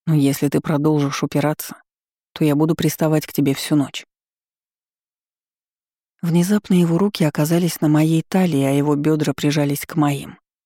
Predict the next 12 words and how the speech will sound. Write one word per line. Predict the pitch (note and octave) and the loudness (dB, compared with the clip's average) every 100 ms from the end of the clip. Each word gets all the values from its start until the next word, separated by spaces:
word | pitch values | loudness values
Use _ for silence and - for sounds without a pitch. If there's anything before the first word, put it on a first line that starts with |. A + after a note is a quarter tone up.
| _ _ _ _ _ _ _ - | _ _ _ _ _ _ _ 0
Он | F3 | 2
провёл | E3+ F3+ G#3 | 2 2 2
большими | F#3 E3+ - E3 | 2 -2 0 0
пальцами | D#3+ F3+ F3+ - D#3 | 2 0 -2 0 0
по | C#3+ D3+ | 2 2
моим | D#3 D#3 | 4 2
щекам, | D3+ - E3+ F3+ E3 | 0 -4 -4 -2 0
слегка | - D3+ C#3 - | -2 -6 -6 -2
надавив | C#3 C#3 C#3+ D#3+ D#3+ D3 | 0 2 2 0 -2 0
ими | C#3 | 2
на | C3+ C#3 | 2 2
них. | C3+ C3 - | 0 -4 -16